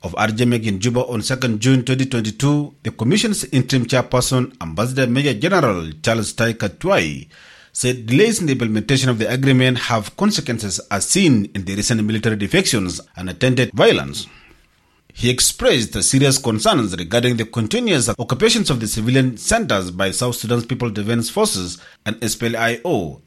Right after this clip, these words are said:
and attacks by the S S P D F on the S P L I O forces in Upper Nile and Unity State. Most disturbingly, he said there are reports of sexual and gender-based violence, Koch and Lair counties in Unity State, including deaths of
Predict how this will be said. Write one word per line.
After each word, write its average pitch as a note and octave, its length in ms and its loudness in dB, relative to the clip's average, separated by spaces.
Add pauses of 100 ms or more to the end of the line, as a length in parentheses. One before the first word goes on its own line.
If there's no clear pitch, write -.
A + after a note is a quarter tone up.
and G2 120 -4
attacks F3 340 -2
by A3 180 2
the D#3 180 -2
S B2+ 100 -2
S B2+ 120 -4
P - 120 -8
D B2+ 180 0
F B2 200 0
on A#2+ 140 -2
the A#2 120 -4
S A2+ 120 -2
P B2 100 -6
L A#2 60 -4
I A#2 160 0
O A2 40 -4
forces A2 300 -8
in A2 220 -6
Upper A2 240 -2
Nile G#2 340 -2
and G#2 160 -4
Unity F#2+ 280 -4
State. - 340 -10 (580)
Most B2 300 0
disturbingly, C#3+ 640 2
he F#2 200 -8
said C3 320 0
there B2+ 160 0
are C3 80 4
reports G3 360 0
of D3 120 -4
sexual C#3 400 0
and G2+ 140 -4
gender-based A#2+ 420 0
violence, A2+ 600 -2 (120)
Koch E3 380 2 (120)
and G#2+ 200 0
Lair F3 140 6
counties G#3+ 460 0
in F2+ 140 -6
Unity A2 260 0
State, C3 380 0 (240)
including B2 640 0
deaths C3+ 260 0
of A#2+ 220 -2